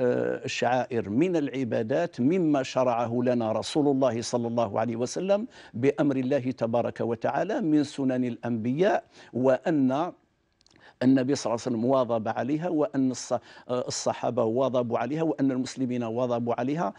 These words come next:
فهي سنة م-، مؤكدة قريبة من حكم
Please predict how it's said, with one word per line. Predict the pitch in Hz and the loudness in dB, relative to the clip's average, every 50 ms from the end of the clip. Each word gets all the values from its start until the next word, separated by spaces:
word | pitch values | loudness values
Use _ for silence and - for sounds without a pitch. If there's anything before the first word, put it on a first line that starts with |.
| - - _ | -14 -20 _
فهي | - - 123 120 131 143 143 143 127 | -8 -4 -2 0 0 2 2 2 2
سنة | - - - - 165 147 135 135 123 - - 175 | 0 0 0 2 4 4 4 4 2 0 0 2
م-، | 165 147 135 131 127 - - 127 | 4 4 4 4 4 2 2 2
مؤكدة | 127 120 - 127 117 - - 123 120 110 117 101 - - 135 120 104 - - _ - - - - | 2 2 2 0 -2 0 2 2 4 4 2 0 0 0 0 0 0 -4 -8 _ -20 -20 -12 -6
قريبة | - 95 113 147 156 135 131 127 - - | -4 -2 2 4 4 4 4 2 0 0
من | 170 151 135 127 117 110 | 0 0 2 0 0 -4
حكم | - - 156 - - 147 160 175 | -4 -4 -6 -4 -2 -2 -2 -2